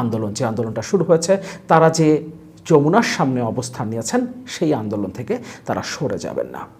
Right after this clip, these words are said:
এরই মধ্যে খুব সিগনিফিক্যান্ট একটা ঘটনা ঘটেছে। আমার এই চ্যানেলে আমি সেনাপ্রধানের বাসভবনে অনুষ্ঠিত একটা বৈঠক নিয়ে কথা বলেছিলাম। সেই ভিডিওতে আমি বলেছিলাম সেনাপ্রধান খুব শীঘ্রই প্রধান উপদেষ্টার সাথে সাক্ষাৎ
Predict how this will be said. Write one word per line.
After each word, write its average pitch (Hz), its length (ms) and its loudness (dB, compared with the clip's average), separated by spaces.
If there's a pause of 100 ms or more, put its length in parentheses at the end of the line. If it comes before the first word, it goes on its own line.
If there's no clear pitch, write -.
(600)
এরই 202 260 4
মধ্যে - 220 -6 (220)
খুব 131 100 -6 (120)
সিগনিফিক্যান্ট 135 600 -6
একটা 85 220 -12
ঘটনা - 320 -14
ঘটেছে। - 260 -14 (760)
আমার 190 180 2
এই 180 100 -2
চ্যানেলে 220 340 0 (320)
আমি 117 200 -4
সেনাপ্রধানের 127 640 -2 (400)
বাসভবনে 123 760 -2
অনুষ্ঠিত 107 320 -8 (100)
একটা 95 220 -12
বৈঠক - 260 -4 (100)
নিয়ে - 140 -10 (120)
কথা - 220 -12
বলেছিলাম। - 400 -12 (880)
সেই 147 120 2 (240)
ভিডিওতে 160 360 2 (460)
আমি 139 120 2 (140)
বলেছিলাম 123 460 0 (240)
সেনাপ্রধান 113 440 -4 (100)
খুব 269 180 -2
শীঘ্রই - 320 -6 (360)
প্রধান 117 280 -2
উপদেষ্টার - 440 -10
সাথে - 180 -6 (720)
সাক্ষাৎ - 300 -2